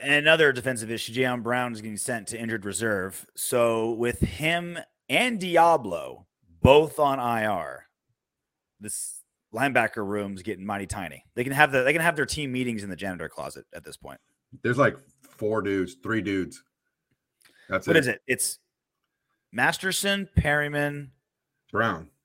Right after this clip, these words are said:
Speaker 2: Not Brown. What's the other
Speaker 1: Bolton.
Speaker 2: guy's name?
Speaker 1: Curtis
Speaker 2: Bolton.
Speaker 1: Bolton.
Speaker 2: Yeah, the guy from U C L A. What was his name? That was Jayon Brown. Never mind.
Speaker 1: Yeah, no, yeah, no, it's
Speaker 2: He's
Speaker 1: Curtis,
Speaker 2: like three guys, like,
Speaker 1: three
Speaker 2: three
Speaker 1: dudes.
Speaker 2: guys.
Speaker 1: Three dudes.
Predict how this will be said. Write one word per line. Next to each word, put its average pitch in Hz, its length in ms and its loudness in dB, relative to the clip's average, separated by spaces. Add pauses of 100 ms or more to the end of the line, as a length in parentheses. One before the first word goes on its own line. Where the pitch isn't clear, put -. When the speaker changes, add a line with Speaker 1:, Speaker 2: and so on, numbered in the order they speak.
(1300)
Speaker 2:
Not 131 240 4
Brown. 104 340 -2
What's 110 180 -2
the 120 100 2
other 127 100 4
Speaker 1:
Bolton. 113 200 4
Speaker 2:
guy's 95 60 -6
name? 90 260 -8 (180)
Speaker 1:
Curtis 135 200 -2
Speaker 2:
Bolton. 131 220 4
Speaker 1:
Bolton. 78 120 -20 (1160)
Speaker 2:
Yeah, 156 80 6
the 143 80 6
guy 190 160 6
from 190 120 0
U 175 100 2
C 175 160 -2
L 147 60 0
A. 120 60 0
What 127 80 0
was 151 100 -4
his 165 100 -10
name? 185 260 -8 (1400)
That 127 100 2
was 131 120 2
Jayon 110 200 2
Brown. 92 220 -2
Never 92 180 -2
mind. 78 220 -10 (520)
Speaker 1:
Yeah, 113 260 -4
no, 87 100 -18
yeah, 64 220 -16
no, 62 100 -20
it's - 320 -14 (400)
Speaker 2:
He's - 0 -
Speaker 1:
Curtis, 143 120 0
Speaker 2:
like 147 140 2
three 151 200 8
guys, 156 120 6
like, - 160 2
Speaker 1:
three 233 120 0
Speaker 2:
three - 100 10
Speaker 1:
dudes. 127 100 8
Speaker 2:
guys. 104 140 4 (480)
Speaker 1:
Three 277 120 0
dudes. - 360 -6